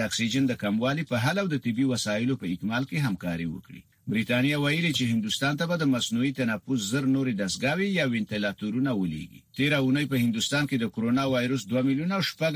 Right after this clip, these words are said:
لکه نورې مثبتې پیښې او د نږدې دېرش زره اته سوه کسانو مړینه ثبت شوه. له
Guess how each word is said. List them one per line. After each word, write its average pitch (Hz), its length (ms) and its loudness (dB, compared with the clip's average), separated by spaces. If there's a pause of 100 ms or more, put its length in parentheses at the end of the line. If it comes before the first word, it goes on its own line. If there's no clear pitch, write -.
لکه 127 180 0
نورې 127 320 2
مثبتې 113 460 -4
پیښې 170 260 -2
او 208 100 0
د 156 60 -2 (100)
نږدې 123 260 -2 (120)
دېرش 160 300 -2
زره 143 160 0 (100)
اته 117 240 -6
سوه 117 240 -2
کسانو 127 420 0
مړینه 120 320 -2
ثبت 82 260 -8
شوه. - 140 -18 (240)
له 131 60 4